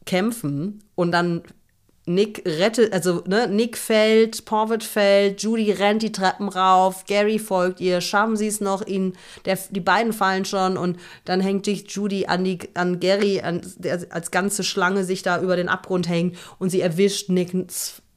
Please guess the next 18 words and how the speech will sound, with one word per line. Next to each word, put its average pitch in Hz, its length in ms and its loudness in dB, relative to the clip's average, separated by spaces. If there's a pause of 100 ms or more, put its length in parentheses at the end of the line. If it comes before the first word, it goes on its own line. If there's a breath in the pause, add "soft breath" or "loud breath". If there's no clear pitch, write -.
(440)
ne, 294 320 0 (220)
äh, 170 280 0 (100)
Pfote 190 300 -4
noch 165 160 -2
im 170 120 -2
letzten 160 360 -4
Moment. 147 440 -6 (420 soft breath)
Und 175 160 0
Porvett 202 320 0
fällt 175 420 -2 (140)
in 160 140 -2
den 147 120 -2
Schnee. - 400 -10 (480 loud breath)
Und 180 100 -6
danach 185 360 2
gibt's 220 220 0
den 208 100 2
Moment, 202 340 0